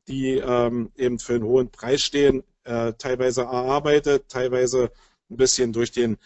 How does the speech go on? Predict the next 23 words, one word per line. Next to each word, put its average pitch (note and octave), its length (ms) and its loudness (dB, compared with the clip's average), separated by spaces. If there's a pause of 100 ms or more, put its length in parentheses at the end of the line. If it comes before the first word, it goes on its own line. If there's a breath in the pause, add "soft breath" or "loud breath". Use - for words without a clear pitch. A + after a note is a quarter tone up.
(240 soft breath)
Brand, C#3 500 2
ähm, G#2+ 420 -4 (100)
gebracht. G2+ 580 -12 (800)
Dann, F#3+ 360 2 (200 loud breath)
damit D#3+ 220 2
ihr G3 100 6
mal F3+ 160 4
einen E3+ 240 -2
Überblick F#3+ 400 2
bekommt F3+ 340 0
über E3 220 2
die D3 160 -6
Einzeldienstleistungen, F3 1160 0
die D#3 100 -6
es D#3 140 -2
da C#3+ 320 2 (200 loud breath)
so C#3 220 0
gibt F#3+ 260 4
und D#3 140 0
was D3+ 160 -2
man D3+ 160 0
sich D3 180 -4
so, D#3 440 4